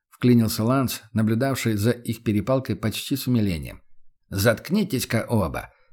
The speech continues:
покуда не подняли старые грешки и взаимные обиды обоих из пропастей забвения.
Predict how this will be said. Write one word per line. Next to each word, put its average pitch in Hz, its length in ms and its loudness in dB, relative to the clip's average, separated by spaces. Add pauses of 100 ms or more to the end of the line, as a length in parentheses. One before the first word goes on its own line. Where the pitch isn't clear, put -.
(120)
покуда 131 340 2
не 123 140 4
подняли 110 440 2
старые 110 380 0
грешки 98 720 0
и 107 120 0
взаимные 110 480 2
обиды 104 560 0 (120)
обоих 117 560 0
из - 240 -2
пропастей 127 640 -2
забвения. 101 720 -2